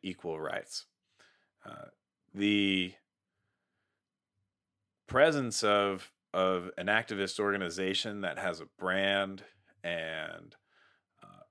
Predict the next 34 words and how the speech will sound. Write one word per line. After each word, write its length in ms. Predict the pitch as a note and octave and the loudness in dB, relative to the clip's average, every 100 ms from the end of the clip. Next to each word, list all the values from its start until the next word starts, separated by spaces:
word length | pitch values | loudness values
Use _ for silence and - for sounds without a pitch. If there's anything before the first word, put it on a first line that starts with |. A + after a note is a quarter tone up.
| - | -6
a, 480 | F2 E2 D#2+ D#2 - | -4 -2 -4 -6 -8
a 220 | D#2 D2+ | -10 -10
sort 260 | D2 - D#2+ | -10 -8 -8
of 80 | - | -8
corporate 520 | - F#2+ F#2+ A2 - | -2 0 4 2 2
mission 540 | G#2 G#2 A2+ G#2+ A2 - _ _ _ | -2 -2 -2 -4 -12 -18 _ _ _
is 140 | - - | -6 0
something 420 | G2+ F#2+ G2 F2+ | 0 0 -2 2
that 360 | F2 E2+ E2+ - _ _ _ - | 2 4 2 -2 _ _ _ -20
appealed 380 | - B2+ A2+ | 2 6 6
to 120 | - G#2+ | 2 -4
me 440 | G#2+ A2 G#2+ G#2+ | 0 0 -2 -4
in 140 | F#2+ F#2 | -8 -8
the 60 | F2+ | -6
sense 320 | G2+ F#2+ - | -6 -6 -2
that 340 | F2+ E2+ D2+ - _ _ | 2 2 0 -8 _ _
I 80 | E2+ | -10
think 280 | - B2 A#2 | -8 -8 2
that 160 | G#2 F#2 | 4 4
a 80 | |
lot 260 | F2+ G#2 A#2+ | 4 6 6
of 100 | G#2+ | 2
times 440 | - A2 G#2+ G2 | -2 0 2 2
our 100 | F#2 | 0
better 360 | E2+ A2 A2 G#2 | 0 2 4 2
intentions 840 | F#2 - G#2 F#2+ - F2+ F2+ E2+ | 0 -6 -8 -8 -8 -10 -10 -14
politically 840 | - - E2+ F#2+ F#2 - F2 F2 E2+ | -12 -8 -4 -2 -2 -4 -6 -6 -8
and 100 | D#2+ - | -12 -10
earnestly, 680 | F#2 F2 - F2 D#2+ D#2 - _ - - _ | -10 -8 -8 -8 -8 -10 -14 _ -20 -20 _
instead 500 | - F2+ - - G#2+ | -12 -8 -2 2 4
of 460 | G#2 G2 F#2 F2 - _ _ _ _ _ _ _ _ _ _ _ F2+ E2 | 6 4 4 0 -12 _ _ _ _ _ _ _ _ _ _ _ -20 -18
getting 380 | - G#2 G2 F2 | -2 0 0 -4
filtered 560 | - - G#2 - F#2+ F2+ | -4 0 0 2 0 0
into 720 | G2 F#2+ - G2 F2 E2+ E2 | -4 -8 -8 -6 -6 -8 -12